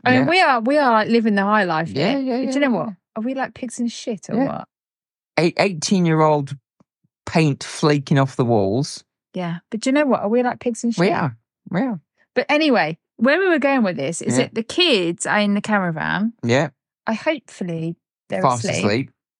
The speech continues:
Speaker 1: We did give them permission to watch a movie. They
Speaker 2: Gave
Speaker 1: have
Speaker 2: them,
Speaker 1: reached
Speaker 2: gave them
Speaker 1: that
Speaker 2: popcorn.
Speaker 1: age. Popcorn, movie, then go to bed.
Speaker 2: Yeah.
Speaker 1: We're sat in here in this one room we've managed to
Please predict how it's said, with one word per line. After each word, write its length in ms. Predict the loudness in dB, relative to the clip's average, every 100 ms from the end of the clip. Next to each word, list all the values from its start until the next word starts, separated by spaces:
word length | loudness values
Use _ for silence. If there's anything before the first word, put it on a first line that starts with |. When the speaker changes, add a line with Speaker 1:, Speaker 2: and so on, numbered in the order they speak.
| _ _ _ _ -2
Speaker 1:
We 200 | 2 2
did 220 | 2 0
give 180 | 0 0
them 160 | 0 0
permission 440 | 2 0 0 -4
to 120 | -4
watch 220 | -4 -4 -4
a 40 |
movie. 580 | -2 -2 -4 -2 -4 -6 _
They 80 | -2
Speaker 2:
Gave 80 | 0
Speaker 1:
have 80 | 0
Speaker 2:
them, 80 | 0
Speaker 1:
reached 160 | 2
Speaker 2:
gave 100 | 2
them 100 | 2
Speaker 1:
that 200 | 2 2
Speaker 2:
popcorn. 360 | 2 0 2 2
Speaker 1:
age. 60 | -2 _ _
Popcorn, 600 | -4 -4 -2 -2 0 0 -2
movie, 800 | 0 2 0 0 0 2 0 -4 _ _ _ _ 0
then 180 | 0
go 140 | 2 0
to 80 | 0
bed. 360 | 0 0 -2 -4
Speaker 2:
Yeah. 220 | 0 0 -2 -14 -20 -20 -20 -20 -4
Speaker 1:
We're 220 | 0 0
sat 300 | 2 0 0
in 100 | 0
here 460 | 2 2 0 0 -2
in 120 | -2
this 220 | -2 -2 -8 -10
one 500 | -2 2 2 2 0
room 380 | -2 -2 -6
we've 200 | -6 -6 -2
managed 500 | 0 0 -4 -10 -8
to 300 | -4 -4